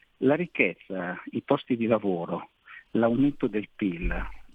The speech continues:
l'aumento di possibilità di impiego per i giovani si fa creando nuove attività economiche, non assumendo gente negli enti pubblici. Però questa è una roba che nel cervello della gente proprio non entra. Ieri, per dire,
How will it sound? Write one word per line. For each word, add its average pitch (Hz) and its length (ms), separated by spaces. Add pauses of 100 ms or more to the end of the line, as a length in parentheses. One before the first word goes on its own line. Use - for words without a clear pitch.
l'aumento 117 600
di 101 120
possibilità 110 640
di 107 160
impiego 110 420
per 98 160
i 104 60
giovani 90 420
si - 160
fa - 160
creando 123 640
nuove 123 320
attività 101 500
economiche, 98 800
non 147 160
assumendo 101 640
gente 101 380
negli 95 240
enti - 260
pubblici. - 500 (420)
Però - 200
questa 160 300
è - 20
una 143 100
roba 127 220
che 110 160
nel 107 220
cervello 110 680
della 139 200
gente 151 360
proprio - 300
non 151 100
entra. - 320 (680)
Ieri, 143 300
per 117 220
dire, 110 440